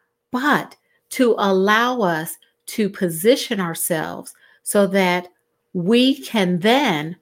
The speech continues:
work to solve the problem or the concern, as opposed to holding on to it and allowing our thoughts to influence our mood in a negative way.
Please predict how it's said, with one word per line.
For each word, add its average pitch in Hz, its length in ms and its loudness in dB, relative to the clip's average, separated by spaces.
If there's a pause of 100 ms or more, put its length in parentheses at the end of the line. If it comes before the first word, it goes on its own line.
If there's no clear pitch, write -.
(420)
work 214 400 2
to - 160 -6
solve 320 540 2
the 269 100 2
problem 170 640 -2 (160)
or 202 160 4
the 175 160 -2
concern, 151 800 -6 (480)
as 196 160 2
opposed 233 500 0
to 185 100 0
holding 208 560 0
on 214 400 -2
to 165 340 -4
it - 280 -6 (400)
and 185 140 2
allowing 202 720 2
our 180 220 -4
thoughts - 720 0 (380)
to 190 220 4
influence 202 640 0
our 175 280 -2
mood 190 720 2 (800)
in 196 220 4
a 185 160 0
negative 180 640 0
way. 247 580 -4